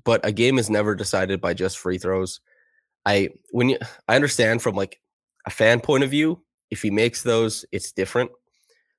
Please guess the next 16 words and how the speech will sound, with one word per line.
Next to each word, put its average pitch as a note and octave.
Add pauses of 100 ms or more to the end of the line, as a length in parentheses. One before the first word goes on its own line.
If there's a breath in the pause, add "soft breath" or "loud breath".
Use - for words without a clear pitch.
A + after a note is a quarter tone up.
(160)
But A2
from A2
a, G#2 (640)
an F#2+
analysis G#2+
point A2+
of G#2
view, A2 (440)
when G#2+
you G2+
have F#2+
to F#2+ (380)
look G#2+
at A2
the F#2+
players, F#2+